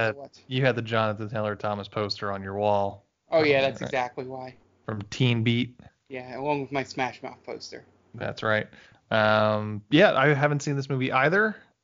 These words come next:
Speaker 1: Uh, so we, this movie was <laughs> oh for three.
Speaker 2: <laughs>
Speaker 1: Uh, and I'm assuming that we were sort of the, uh, the,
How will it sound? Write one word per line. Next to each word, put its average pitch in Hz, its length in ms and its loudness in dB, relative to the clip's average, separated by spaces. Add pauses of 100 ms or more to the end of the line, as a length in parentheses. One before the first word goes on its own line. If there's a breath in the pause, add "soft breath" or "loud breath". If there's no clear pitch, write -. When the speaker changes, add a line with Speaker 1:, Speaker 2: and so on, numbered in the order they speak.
Speaker 1:
Uh, 107 600 -2
so 104 680 -4
we, 117 220 -4
this 123 320 0
movie 135 200 6
was 135 140 6
<laughs> - 20 8
oh 147 160 10
for 147 140 4
three. 143 520 4 (200 loud breath)
Speaker 2:
<laughs> - 240 -16
Speaker 1:
Uh, 107 420 0 (480)
and 120 120 -4
I'm 110 140 0
assuming 220 320 -2
that 120 200 6
we 127 120 2
were 135 140 4
sort 151 260 0
of 120 140 -4
the, 113 260 2
uh, 107 140 -2 (300)
the, 104 280 -2